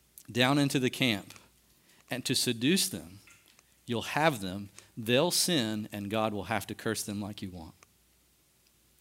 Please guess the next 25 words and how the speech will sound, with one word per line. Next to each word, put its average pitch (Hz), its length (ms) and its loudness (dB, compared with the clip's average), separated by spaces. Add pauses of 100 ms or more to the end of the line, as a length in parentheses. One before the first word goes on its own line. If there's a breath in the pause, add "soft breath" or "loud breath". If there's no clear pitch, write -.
(100)
And 98 140 -8
that's 90 160 -6
exactly 90 420 -6
what 95 160 -6
happened. 78 340 -12 (1000 loud breath)
Balak 110 380 -2
sent 131 240 -2
the 117 80 -6
Moabite 117 480 2
women, 208 300 4 (760)
some 120 220 -2
of 143 80 -2
them. 190 200 0 (420 loud breath)
They 98 100 -4
went 117 220 0
down 123 180 4
into 127 180 0
the 117 80 0
camp. 190 380 4 (560 soft breath)
As 98 160 -4
it 104 80 -4
says 131 280 2
here, 190 420 6
the 123 100 -2
people 123 540 0